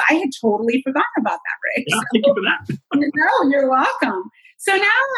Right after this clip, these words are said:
Speaker 1: uh, let's dive into, um, some of the learning curves and a little bit of the headaches because, you know, I say it all the time, real estate investing, you know, it's a simple process, but it's not always easy.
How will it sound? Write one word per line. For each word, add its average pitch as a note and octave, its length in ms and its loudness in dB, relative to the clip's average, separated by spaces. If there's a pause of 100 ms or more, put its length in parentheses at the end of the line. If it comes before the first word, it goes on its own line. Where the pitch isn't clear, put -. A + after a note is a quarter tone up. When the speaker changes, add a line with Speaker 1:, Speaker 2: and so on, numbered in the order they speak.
Speaker 1:
uh, E4 140 2
let's F#4 280 0 (180)
dive G#4+ 100 -2
into, C#4 720 2 (100)
um, A3 340 0 (120)
some F4+ 320 0
of D5 160 2
the A#3+ 200 0
learning A#3+ 360 0 (120)
curves E3+ 340 0
and F#3+ 140 -2
a G3 80 0
little C4+ 340 4
bit C#4+ 120 4
of C4 100 4
the A#3 100 4
headaches G3 560 -2
because, B3+ 480 2 (360)
you C#4+ 100 4
know, D4 120 4
I C4+ 200 4
say D4+ 300 2
it D4+ 100 2 (100)
all A#3+ 240 4
the A#3 180 -2
time, G#3+ 360 2 (400)
real E4 200 2 (120)
estate F4+ 200 2
investing, A3+ 880 0
you A#3 140 -4
know, A3 220 2 (120)
it's - 200 -2
a C#5 60 0 (120)
simple B3+ 560 0
process, E4 560 0 (340)
but C#4 100 4
it's C#4+ 180 0
not D#4+ 120 4 (140)
always E4+ 320 2 (140)
easy. B3 440 0